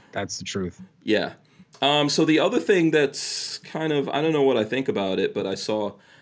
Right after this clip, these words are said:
Speaker 2: out there, uh, C M M G unveils first five seven by twenty-eight millimeter to twenty-two L R conversion kit.
Speaker 1: Where, where, uh,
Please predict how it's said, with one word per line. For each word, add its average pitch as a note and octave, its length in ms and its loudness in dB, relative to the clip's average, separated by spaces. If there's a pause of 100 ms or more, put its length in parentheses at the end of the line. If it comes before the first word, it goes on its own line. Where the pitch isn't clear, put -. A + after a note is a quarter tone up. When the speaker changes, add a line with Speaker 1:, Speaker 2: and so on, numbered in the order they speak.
(120)
Speaker 2:
out G#2 280 -2
there, F#2+ 400 2
uh, G2 140 0
C C#3+ 280 0
M C3+ 320 2 (200)
M A2 200 0
G G#2+ 360 2
unveils G#2+ 540 0
first B2 400 -4
five A#2 260 0
seven A2 400 -2
by G#2 160 -2
twenty-eight G#2 760 -4 (380)
millimeter G#2 600 2
to G2 160 -4
twenty-two G#2 520 -2
L G2+ 140 0
R G2+ 180 0
conversion A#2 600 0
kit. F#2+ 340 -2 (1400)
Speaker 1:
Where, C#3 220 4
where, C#3 280 4
uh, C3 460 4